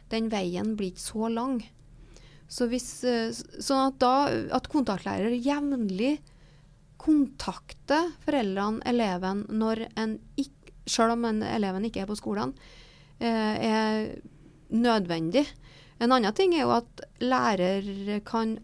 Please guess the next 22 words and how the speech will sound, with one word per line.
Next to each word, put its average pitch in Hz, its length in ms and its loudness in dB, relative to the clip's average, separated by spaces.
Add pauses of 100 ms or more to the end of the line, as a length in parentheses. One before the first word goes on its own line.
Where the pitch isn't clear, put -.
også 226 460 2 (1300)
bruke 233 520 2
medelevene, 180 720 2
skal 285 160 -2
jeg 254 120 -4
si, 254 120 0
eh, 220 480 -2
bruke 247 240 -4
klassen, - 680 -6
altså 262 200 0
elevene 214 320 0
i 233 80 -6
klassen, 269 500 -4 (680)
eh, 240 280 -2
som 269 200 4
et 277 120 2
ledd 277 320 2
i 427 140 4
det 330 100 2
her 220 240 2
med 240 260 0
å 233 380 0